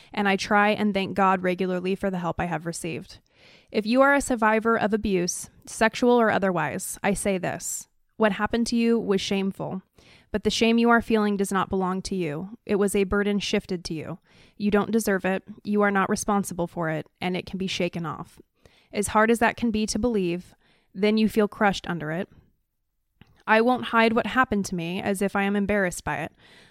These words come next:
I am not responsible for the actions of a fully grown man when I was a child. Therefore, I am not embarrassed or ashamed. Most days, I even believe that. If you have questions about this topic, feel free to ask me. I want to do my part in bringing this topic out of the darkness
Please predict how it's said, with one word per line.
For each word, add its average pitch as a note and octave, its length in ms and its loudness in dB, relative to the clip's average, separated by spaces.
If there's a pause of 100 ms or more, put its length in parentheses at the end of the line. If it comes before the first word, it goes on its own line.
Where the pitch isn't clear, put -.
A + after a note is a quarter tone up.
I F#3+ 120 0
am G#3+ 120 4
not A3 160 4
responsible A3 560 0
for A#3 140 -4
the A#3 140 2
actions G3 440 0
of F#3 80 -6
a F#3 80 -4
fully G#3 320 2
grown A3 300 0
man F3+ 380 -4
when G3 120 -2
I F#3+ 80 0
was F3+ 160 -2
a G3 60 -4
child. F#3 500 -6 (400)
Therefore, G3 580 2
I G3+ 80 2
am G3+ 160 2
not G3+ 320 2
embarrassed B3 640 2
or G#3 120 0
ashamed. - 540 -6 (300)
Most A3 320 4
days, F#3+ 420 0
I G#3 100 0
even F#3+ 280 -2
believe F3+ 280 -6
that. - 200 -8 (880)
If - 160 -2
you B3+ 80 6
have B3 120 4
questions C#4 380 4
about C4 220 2
this C#4 160 0
topic, G#3 440 2
feel A3 180 2
free A3+ 220 2
to - 140 -4
ask F#3 280 0
me. F#3 280 -6
I G#3 100 2
want G3+ 220 0
to G#3 60 -4
do G#3 160 0
my G#3 140 2
part G3 340 -2
in G3 140 -2
bringing G3+ 300 -2
this G3+ 140 -2
topic F#3 380 -4
out F3+ 160 -2
of F#3+ 120 -8
the A3 80 -4
darkness F3+ 600 -6